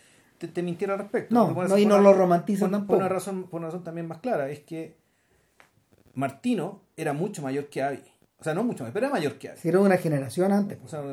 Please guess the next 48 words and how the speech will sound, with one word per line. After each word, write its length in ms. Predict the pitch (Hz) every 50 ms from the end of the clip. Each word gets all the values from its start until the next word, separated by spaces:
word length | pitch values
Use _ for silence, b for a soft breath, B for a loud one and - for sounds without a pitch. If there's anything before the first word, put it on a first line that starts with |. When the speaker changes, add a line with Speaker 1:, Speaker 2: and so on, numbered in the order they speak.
| 131
Speaker 1:
diez, 300 | 127 127 156 170 165 147
quince 280 | - - 165 - - 202
años 220 | 202 180 151 131
tal 140 | - 135 131
vez, 120 | 123 127 131
¿no? 240 | 147 175 165 143 - -
Speaker 2:
Sí, 140 | 175 180
claro. 260 | 180 214 214 247 226 175
Speaker 1:
Una 120 | 165 160
cosa 160 | 160 156 165
así. 260 | 170 170 190 151 - b b b b b b b b b b b b
Entonces, 380 | - 135 156 175 170 175 170
claro, 300 | - 180 170 165 160 143
ya 400 | 127 143 151 147 147 151 147 135 -
cuando 200 | 147 139 139 139
Ma-, 280 | 135 131 139 139 143 143
Martino 340 | 139 135 - - 175 185
se 100 | 180 185
encuentra 320 | 170 - 175 175 170 175 170
con 120 | 160 156
Abby, 240 | 165 160 160 170 180
¿cachai? 240 | 170 156 160 160 -
Cuando 240 | - 156 147 139 135
ya 120 | 143 156
venía 180 | 160 156 165 170
de 40 | 165
un 60 | 151
matrimonio 380 | 135 120 131 131 143 143 135 131
acue-, 200 | 160 165 - -
un 140 | 131 135
matrimonio, 580 | 131 127 127 131 139 151 147 139 139 135 139 135
eh, 140 | 127 123 120
ca-, 100 | - - - 127 120 - -
cayéndose 360 | 131 135 139 131 127 - 135
a 40 | 127
pedazos, 480 | 139 165 185 190 185 185 180 - 156 151 160 160
¿cachai? 180 | 143 - 170 175
Speaker 2:
Claro. 240 | 180 185 165 - 165
Speaker 1:
Y 280 | 156 143 139 139 139
ta, 160 | 143 175 165 147
ta, 80 | 147
ta, 140 | 147 156 165
ta. 200 | 185 175 170 170 -
Speaker 2:
No, 260 | 220 220 233 247 247
en 80 | 220 185
el 160 | 165 151 151
fondo 260 | - 190 196 196 196
Martino... 400 | 180 165 151 - 208 185 190 185